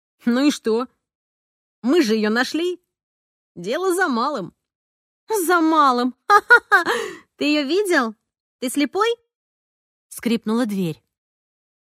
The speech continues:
«Это что тут у вас? Вам кто позволил? Думаете, если сумасшедшая старуха вас забирает, то можно творить что угодно?»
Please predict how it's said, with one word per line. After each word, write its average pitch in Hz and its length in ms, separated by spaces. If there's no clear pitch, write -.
«Это 302 440
что 440 440
тут 202 280
у 202 140
вас? 180 440
Вам 269 380
кто 427 380
позволил? 269 880
Думаете, 294 580
если 294 300
сумасшедшая 311 760
старуха 269 560
вас 233 220
забирает, 190 840
то 214 120
можно 254 400
творить 254 400
что 277 240
угодно?» 269 720